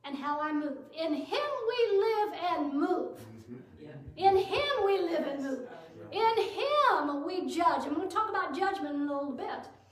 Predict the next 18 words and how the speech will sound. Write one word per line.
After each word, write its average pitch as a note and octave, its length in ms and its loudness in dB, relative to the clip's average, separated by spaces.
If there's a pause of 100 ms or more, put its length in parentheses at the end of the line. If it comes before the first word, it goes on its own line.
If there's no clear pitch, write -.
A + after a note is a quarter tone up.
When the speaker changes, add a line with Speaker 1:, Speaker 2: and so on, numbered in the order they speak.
(300)
Speaker 1:
In F4 180 -4
him G#4+ 600 2
we G4+ 260 2
judge. C4+ 760 0 (200)
Speaker 2:
Mm-hmm. A2+ 240 -20 (580)
Speaker 1:
We D#4 160 -8
discern. E4 640 -2 (320)
Speaker 2:
Yeah. - 60 -20 (220)
Speaker 1:
Whether E4+ 460 0
it's D#4 180 -4
lower F4 440 4
thoughts, - 600 -4 (320)
whether E4+ 320 0
it's - 140 -8
five E4+ 320 4
senses, C#4 640 -6
or C#4+ 100 -6
whatever C#4+ 500 -2